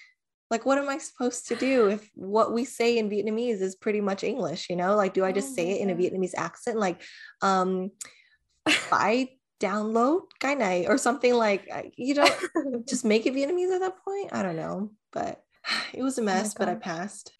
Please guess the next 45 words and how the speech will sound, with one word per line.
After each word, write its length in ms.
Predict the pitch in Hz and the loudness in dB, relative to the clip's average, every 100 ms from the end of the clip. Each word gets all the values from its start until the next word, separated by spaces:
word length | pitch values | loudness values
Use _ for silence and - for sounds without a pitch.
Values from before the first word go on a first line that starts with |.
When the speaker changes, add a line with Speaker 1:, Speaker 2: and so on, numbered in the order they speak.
| - | 0
Speaker 2:
I, 180 | 226 269 | 2 2
dude, 280 | 214 226 | 2 0
I'm 160 | 226 240 | 0 -2
proud 220 | 214 196 | -4 -6
of 60 | 196 | -6
you. 420 | 202 202 208 220 - | -8 -6 -6 -8 -10
Um, 260 | 214 202 202 | -10 -8 -4
I 100 | 196 | -2
am 120 | 220 | 0
not 200 | 214 202 | 0 -2
considered 380 | 233 220 214 202 | -2 -4 -4 -6
bilingual 420 | 202 190 185 190 190 | -4 -4 -4 -4 -4
by 200 | 190 180 - | -4 -6 -8
a 80 | |
third 260 | - 185 185 | -10 -10 -8
party, 420 | 185 185 196 220 | -10 -10 -10 -12
so, 280 | 233 - 196 | -14 -12 -8
um, 280 | 190 185 185 | -2 -2 0
<laughs> 40 | |
I 20 | 220 | 0
congratulate 720 | - 202 185 185 196 196 - | -2 -6 -4 -6 -4 -6 -6
you. 360 | 202 196 254 - _ - - - | -6 -6 -6 -10 _ -20 -18 -6
Speaker 1:
You 120 | 202 | -4
know, 140 | 190 | 0
I'm 240 | 190 196 220 | 0 0 -4
sure 220 | - 185 | -2 -4
if 120 | 190 | -2
you 60 | 220 | -6
tried, 400 | 214 - 160 165 | -2 -2 0 -2
you 60 | 175 | -4
probably 320 | - 165 170 | -4 -4 -4
would 140 | 175 | -6
get 160 | 160 156 | -6 -6
it. 200 | 156 - _ _ _ _ _ - 240 | -8 -10 _ _ _ _ _ -10 -8
Speaker 2:
Mm-mm. 340 | - 180 185 | -6 -8 -6
Speaker 1:
I 60 | 196 | -4
don't, 160 | - | -2
I 40 | 208 | 0
Speaker 2:
No, 80 | 190 180 | 0 0
Speaker 1:
don't 40 | 190 | 0
think 140 | 190 | -2
Speaker 2:
I 20 | |
Speaker 1:
it's 80 | - | -4
that 160 | 151 - | -10 -10
tough. 240 | - 208 | -10 -10